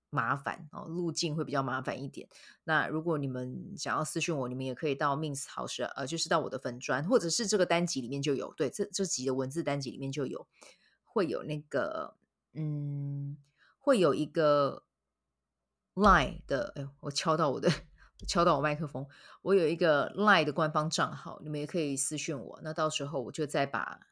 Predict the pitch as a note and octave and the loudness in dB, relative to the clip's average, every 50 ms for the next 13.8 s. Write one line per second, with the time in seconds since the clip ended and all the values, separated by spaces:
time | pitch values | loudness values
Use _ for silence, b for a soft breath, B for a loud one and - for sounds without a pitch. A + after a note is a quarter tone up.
0 | _ _ _ _ _ _ _ _ _ _ D#3 D3 C#3+ D#3 D3 - C3 A#2+ B2+ - | _ _ _ _ _ _ _ _ _ _ -2 -2 0 -2 -2 -4 -4 -4 -2 -2
1 | B2+ A#2+ B2 C3 C3 C#3 - - - _ - B2+ A2+ - - - - - - - | -4 -2 -2 -4 -8 -8 -10 -14 -18 _ -6 -6 -6 -6 -10 -16 -20 -20 -20 -20
2 | _ _ _ _ _ - - - - _ _ - C#3+ C#3 - - F3 D3+ - - | _ _ _ _ _ -12 -12 -12 -16 _ _ -4 -4 -2 0 -2 -2 -2 -2 -4
3 | F3 - C#3 C3+ - C3 B2 - - - - - - D#3+ C#3+ C#3+ D3+ D3 D3+ - | -4 -4 -4 -4 -2 -2 -2 -2 -6 -12 -16 -8 -4 -4 -2 0 -2 -2 -2 -4
4 | - - D3 C#3 - C#3 B2+ A#2 - - - B B B B B B B B B | -6 -6 -6 -4 -4 -6 -6 -6 -10 -10 -12 B B B B B B B B B
5 | B - A#3+ G#3+ F3+ A3+ C#4 C4 G#3+ G#3+ - E4 C#4+ A#3+ F#3 - - - D#3+ E3+ | B 6 6 8 8 8 8 6 6 4 6 6 6 6 6 2 -2 -2 0 4
6 | G3+ A#3 C4+ C4 A#3+ - - G3 E3 B2+ C3 - b b b b b b b - | 4 4 4 2 -4 -6 -2 -2 -2 -2 -2 -6 b b b b b b b 10
7 | D#3+ D#3 D3+ D#3+ E3+ G3 F#3+ A#3 B3+ A#3 B3+ B3+ B3+ B3 B3 A3 G3 D#3 E3+ F3+ | 10 10 10 10 4 -2 0 2 2 2 2 2 4 2 4 4 6 4 6 6
8 | G#3+ G#3 G#3+ G3+ G3 G3 G3 E3 C3 C3 C#3 C#3+ C#3+ C#3+ C#3 C#3 C#3 C#3+ - - | 6 6 6 6 8 8 8 6 6 4 2 0 0 0 0 0 -2 -2 -4 -6
9 | D3+ C#3+ - D3 C#3 - - E3+ D#3+ D3+ C#3 C#3 C#3+ b b b b b b _ | -8 -8 -6 -6 -6 -6 -4 -2 -2 -2 -4 -4 -8 b b b b b b _
10 | _ D#3 C#3+ C#3 C#3 C3+ C3+ C3+ C3+ C3+ C#3 C#3+ C#3 - _ _ _ _ _ _ | _ -4 -4 -2 -2 -2 -2 -4 -4 -6 -8 -10 -12 -16 _ _ _ _ _ _
11 | _ _ _ _ _ - F3 F3 F3+ F#3 F3 E3 D#3+ D3+ D3 C#3 C3+ D3+ D3 - | _ _ _ _ _ -4 -4 2 6 6 8 10 10 8 8 4 2 -4 -8 -12
12 | - - D#3+ D#3+ D#3 D#3 - - F3 E3+ F#3+ E3+ E3 C#3+ C3 F3+ D#3+ C3+ A#2 - | -6 -2 0 2 2 2 2 0 0 0 0 0 0 0 2 2 2 2 2 0
13 | - - - - - - D3+ - E3 D#3 - - D#3 D3+ C3+ C3+ | -6 -12 -12 -12 -12 -10 -6 -4 -2 -2 -2 -2 -2 -2 -4 -6